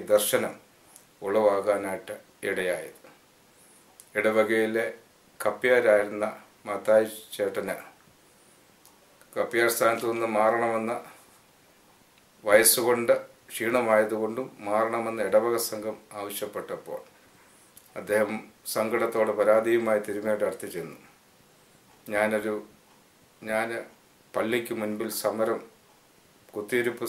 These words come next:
സമരം നടത്തുമെന്ന് തിരുമേനിയോട് പറഞ്ഞപ്പോൾ വളരെ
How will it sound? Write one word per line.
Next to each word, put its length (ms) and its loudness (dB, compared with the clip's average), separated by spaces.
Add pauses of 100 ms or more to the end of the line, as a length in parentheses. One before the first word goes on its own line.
സമരം 340 -4
നടത്തുമെന്ന് 560 -4
തിരുമേനിയോട് 520 -4
പറഞ്ഞപ്പോൾ 460 -6 (420)
വളരെ 300 4